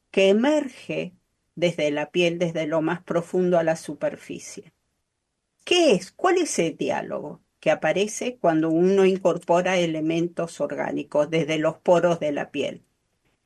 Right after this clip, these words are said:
El brillo, la vitalidad, eh, la docilidad, ¿m? La tonicidad. Se siente que hay vida,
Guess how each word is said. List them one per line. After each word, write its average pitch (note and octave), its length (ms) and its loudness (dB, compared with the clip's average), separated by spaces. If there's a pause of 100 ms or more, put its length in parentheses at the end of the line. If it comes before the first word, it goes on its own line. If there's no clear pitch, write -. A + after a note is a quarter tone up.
El A#3 220 2
brillo, F3+ 600 0 (260)
la G3 240 2
vitalidad, D#3 960 -2 (800)
eh, D#3 440 -8 (640)
la G3 220 6
docilidad, E3 1000 -4 (640)
¿m? F3+ 300 -8
La F#3 260 2
tonicidad. G3 960 0 (600)
Se - 220 -2
siente D#4 680 -2 (680)
que G#3 200 6
hay D4 320 2 (100)
vida, D3+ 680 -2